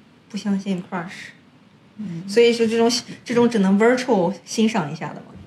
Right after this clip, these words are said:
Speaker 2: 对，可能我，你对白敬亭的这个喜欢也只能持续个
Speaker 1: 对。
Speaker 2: 一个月了，然后之后可能会，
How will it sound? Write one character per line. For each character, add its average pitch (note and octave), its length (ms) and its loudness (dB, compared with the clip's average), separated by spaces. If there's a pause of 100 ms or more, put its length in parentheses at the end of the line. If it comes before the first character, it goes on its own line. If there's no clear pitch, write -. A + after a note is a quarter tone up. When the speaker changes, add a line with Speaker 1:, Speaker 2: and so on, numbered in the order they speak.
(720)
Speaker 2:
对， G3+ 160 -8
可 A3+ 120 -2
能 G3+ 120 2
我， A3 200 2
你 F#3+ 80 0
对 G#3 120 -2
白 F3+ 200 -2
敬 G3+ 180 2
亭 F3+ 180 -4
的 F3+ 120 -8
这 F3+ 100 -6
个 F#3 100 -8
喜 - 200 -10
欢 F3+ 200 -10
也 F3 200 -8
只 - 140 -14
能 E3+ 140 -6
持 F#3 200 -8
续 F#3 180 -4
个 E3+ 320 -6 (240)
Speaker 1:
对。 G3 300 0 (920)
Speaker 2:
一 G3+ 140 2
个 G3 80 4
月 G#3+ 200 4
了， - 320 -8
然 G3 100 -4
后 F#3+ 160 0
之 G3 140 -2
后 G#3+ 100 4
可 G#3 140 -2
能 E3+ 140 -2
会， F#3 300 -4